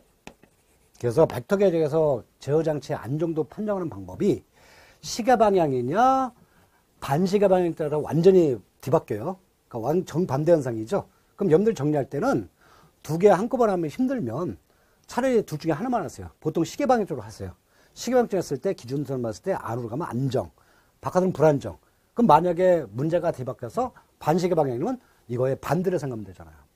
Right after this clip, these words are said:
밖이 안정, 안이 불안정 이렇게 생각하면 되는 거죠. 자, 그래서 여기서 안정한 궤적은 뭐겠어요? 자, 일 번은 얘가 지금 반시계 방향 쪽 온 거 아니야. 뭐 연장해 보면 이렇게 해서 오-, 오-, 이런 식으로 오겠죠? 근데 요게 오는 게 지금 이렇게 왔단 말이야. 반시계 방향 쪽 왔단 말이야.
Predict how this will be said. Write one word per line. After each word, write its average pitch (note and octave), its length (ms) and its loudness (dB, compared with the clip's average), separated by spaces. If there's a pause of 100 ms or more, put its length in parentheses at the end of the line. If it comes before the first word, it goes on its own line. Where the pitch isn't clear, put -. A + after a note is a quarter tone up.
(100)
밖이 - 380 -2 (200)
안정, B2 460 -2 (300)
안이 A2+ 340 -8
불안정 B2+ 360 -2
이렇게 G2+ 140 -16
생각하면 F#2 200 -14
되는 F2 160 -18
거죠. D#2+ 240 -20 (640)
자, F#3 140 10
그래서 A3+ 260 6
여기서 F3 220 4
안정한 F3 340 4
궤적은 C#3 300 -4
뭐겠어요? G#2+ 400 -6 (460)
자, D#3+ 200 6
일 G#3 180 2
번은 C#3 360 2 (260)
얘가 F3 240 4
지금 F#3 240 -4
반시계 G3 420 -2
방향 F#3+ 140 0
쪽 D3 120 -2
온 A#2+ 100 -2
거 G#2+ 80 -8
아니야. F#2 280 -12 (120)
뭐 D#3 340 2 (160)
연장해 E3 320 2
보면 D#3+ 220 -2
이렇게 D3+ 240 -4
해서 E3 140 -2
오-, C3 220 0
오-, C3 100 0
이런 D3+ 300 0
식으로 F3 200 -2
오겠죠? - 380 -4 (640)
근데 F#3 220 2
요게 F3 200 6
오는 D3+ 260 4
게 D#3 120 2
지금 C#3+ 180 -2
이렇게 C#3+ 220 0
왔단 B2 220 -4
말이야. A2+ 140 -8
반시계 E3+ 360 -2
방향 F3 120 2
쪽 D#3+ 100 -6
왔단 G#2 240 -8
말이야. C3 240 -10